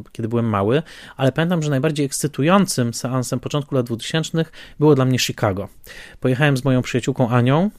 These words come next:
też do Multikina w Zabrzu i ta eksplozja energii muzycznej, montażowej była taka, że pamiętam, że wyszliśmy z tego kina i powiedzieli-, spojrzeliśmy na siebie i powiedzieliśmy: „Wow,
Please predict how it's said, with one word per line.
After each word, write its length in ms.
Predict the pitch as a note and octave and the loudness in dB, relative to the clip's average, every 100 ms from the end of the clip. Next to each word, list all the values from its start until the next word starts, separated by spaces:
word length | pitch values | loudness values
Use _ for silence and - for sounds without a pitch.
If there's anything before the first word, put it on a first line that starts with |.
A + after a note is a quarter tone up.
| - | -8
też 200 | - B2 | -2 -2
do 280 | B2 A#2 A2+ | 0 2 2
Multikina 640 | A2+ A2+ A#2 - A#2+ A2 G#2+ - A2+ | 0 -2 -4 -2 0 0 -2 -8 -8
w 80 | |
Zabrzu 420 | A2 A2+ A2+ C#3 F#3+ - - - - - - - - | -2 -2 2 2 2 -4 -20 -20 -20 -20 -20 -12 0
i 220 | C#3+ C3 - - - - - | 2 0 -2 -20 -20 -20 -6
ta 160 | D#3 C3+ | -2 -2
eksplozja 680 | - - - F#3 F#3 D3+ | -4 -8 -2 -2 0 -2
energii 760 | B2+ A2+ A#2 G#3 D#3+ A2 F#2+ - - - - - | -2 -2 2 2 2 -2 -10 -16 -20 -20 -16 -6
muzycznej, 640 | A#2+ A2 E3 - B2 G#2+ | -4 2 2 2 -2 0
montażowej 880 | A#2 A#2+ A#2+ A2 D#3+ C3+ G2+ A#2+ C#3 - - - | -2 -2 -4 2 4 4 2 -2 -6 -16 -20 -6
była 340 | A#2 A2+ - _ - | 0 0 -2 _ -4
taka, 420 | D#3 F#3+ - B2+ | 0 0 0 -2
że 140 | B2 | -2
pamiętam, 300 | C#3+ C#3+ C#3+ | 0 2 2
że 100 | C3 | 2
wyszliśmy 640 | A#2+ D3+ A3 - F#3+ D#3 D3 | 2 2 2 0 -4 -2 -4
z 100 | - | -4
tego 200 | C3 A#2+ | -6 -8
kina 280 | - E3 | -6 -6
i 80 | B2+ | -6
powiedzieli-, 380 | - C#3 C3+ D3 | -8 -6 -4 -4
spojrzeliśmy 520 | C#3 - C3+ D#3 - | -6 -6 -4 -2 -2
na 40 | C3 | -4
siebie 200 | D3+ C3 | -4 -6
i 20 | |
powiedzieliśmy: 640 | - A#2+ B2 - A#2+ G#2 - - | -6 -6 -6 -6 -8 -12 -12 -8
„Wow, 560 | G#2 A#2 C3 G#2+ E2 | -2 2 4 2 -2